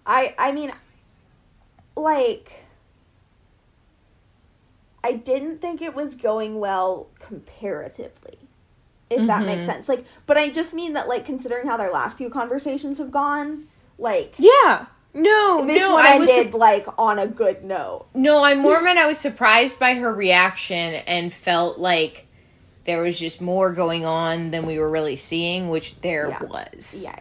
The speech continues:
Speaker 1: yeah. So then
Speaker 2: But yeah.
Speaker 1: she, she goes and talks to Just-, well, Rodney's like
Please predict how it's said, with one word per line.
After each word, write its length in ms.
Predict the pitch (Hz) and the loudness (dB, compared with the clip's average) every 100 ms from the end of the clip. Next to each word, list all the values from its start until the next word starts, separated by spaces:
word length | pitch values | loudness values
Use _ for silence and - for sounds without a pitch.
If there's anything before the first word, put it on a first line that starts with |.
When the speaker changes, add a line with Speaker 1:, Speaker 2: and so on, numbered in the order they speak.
| - | -20
Speaker 1:
yeah. 140 | - - _ _ _ _ _ _ | -20 -20 _ _ _ _ _ _
So 240 | _ - 233 | _ -4 -2
then 380 | 269 349 294 226 | -2 -2 -2 0
Speaker 2:
But 100 | 220 | 2
yeah. 280 | 185 151 - - - | 2 2 -4 -16 -20
Speaker 1:
she, 200 | - 247 | -16 -12
she 20 | |
goes 260 | 220 202 214 | -6 -6 -6
and 140 | 202 | -10
talks 300 | 214 160 - - | -8 -8 -8 -18
to 60 | 156 | -14
Just-, 460 | 151 202 240 - | -4 -2 -2 -6
well, 220 | 220 196 | -6 -4
Rodney's 440 | 180 208 214 202 190 | -2 -2 -2 -6 -8
like 320 | 143 98 - | -10 -10 -14